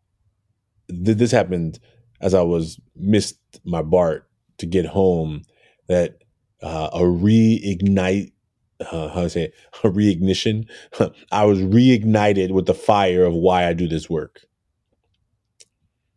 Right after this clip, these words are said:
I was reminded of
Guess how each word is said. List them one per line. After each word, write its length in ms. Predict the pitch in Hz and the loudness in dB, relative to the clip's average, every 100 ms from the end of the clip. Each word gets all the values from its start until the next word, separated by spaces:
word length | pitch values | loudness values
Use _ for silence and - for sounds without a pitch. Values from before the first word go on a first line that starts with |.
| _ _ _ _ _ _ _ _ _ - | _ _ _ _ _ _ _ _ _ -4
I 60 | |
was 180 | 98 87 | -2 0
reminded 1200 | 82 98 107 110 110 110 101 98 101 98 90 90 | 0 2 4 6 6 4 4 2 2 0 0 0
of 340 | 87 87 80 | 0 0 -2